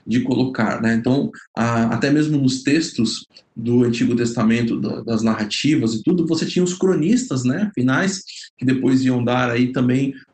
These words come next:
ah, de certa forma, um certo papel, um certo colorido aí ao texto, e que colocavam aí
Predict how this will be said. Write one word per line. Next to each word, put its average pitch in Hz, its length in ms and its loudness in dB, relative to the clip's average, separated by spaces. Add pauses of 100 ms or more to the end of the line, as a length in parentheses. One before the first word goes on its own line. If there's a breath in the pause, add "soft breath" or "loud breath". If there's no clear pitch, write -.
ah, 76 160 -8
de - 100 0
certa - 240 0
forma, 135 340 0
um 131 220 0
certo 127 480 0 (640)
papel, 135 360 2
um 127 60 2
certo 120 240 -2
colorido 131 480 2
aí 120 100 0
ao 120 160 0
texto, - 420 -2 (460 loud breath)
e 131 80 0
que 131 100 -4
colocavam 175 640 0
aí 127 300 0